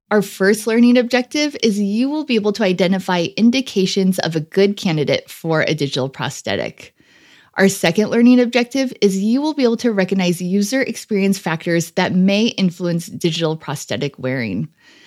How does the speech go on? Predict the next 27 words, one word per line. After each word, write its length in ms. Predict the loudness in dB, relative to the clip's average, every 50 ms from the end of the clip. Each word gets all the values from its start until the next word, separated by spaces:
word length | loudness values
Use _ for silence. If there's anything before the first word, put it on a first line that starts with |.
| _ _ _
So 240 | -4 2 2 4 4
let's 320 | 2 2 0 -2 -2 0 0
begin 320 | -2 0 2 2 2 2
by 140 | 2 2 2
looking 280 | 2 0 0 0 0 -2
at 120 | -2 -2
this 140 | -4 -6 -4
journal 260 | -4 -4 -2 -2 -2
article, 500 | -2 -2 -2 -2 -2 -4 -2 -2 -2 -2 -2 -2
and 220 | -2 -2 0 0
then 200 | 2 2 2 2
we 120 | 0 0
will 100 | -2 -2
bring 240 | -4 -4 -4 -4 -2
on 140 | -2 -2 -4
Haley 480 | -4 -4 -4 -2 -2 -2 0 -2 -2 -4
to 120 | -4 -4 -4
discuss 480 | -2 -4 -4 -4 -4 -2 -2 -4 -4 -10
how 460 | -16 -16 -14 -8 -6 -4 -2 -2 -2
this 240 | -2 -2 -2 -2 -4
research 440 | -6 -4 -4 -4 -4 -4 -6 -8 -8
could 200 | -10 -10 -10 -10
play 260 | -6 -4 -2 0 0
out 240 | 0 -2 -4 -4 -4
in 80 | -4
your 140 | -4 -4 -4
practice. 760 | -6 -8 -10 -10 -8 _ -6 -6 -4 -6 -8 -12 -16 -18